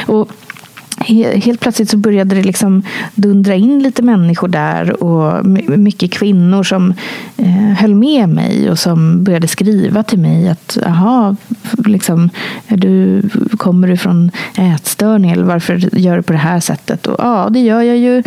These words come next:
Eh, så att, så att kontot liksom växte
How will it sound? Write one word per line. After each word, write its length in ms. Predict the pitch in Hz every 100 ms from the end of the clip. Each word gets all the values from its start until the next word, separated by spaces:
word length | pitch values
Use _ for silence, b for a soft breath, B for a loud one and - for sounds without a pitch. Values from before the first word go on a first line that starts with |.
| B B B B
Eh, 440 | - 190 180 170 220
så 140 | -
att, 140 | 214 -
så 160 | - -
att 100 | -
kontot 720 | 240 220 190 - 285 277 -
liksom 400 | 214 202 185 185 196 B B B B - - - - 196 185 -
växte 840 | 208 233 - - - 269 247 -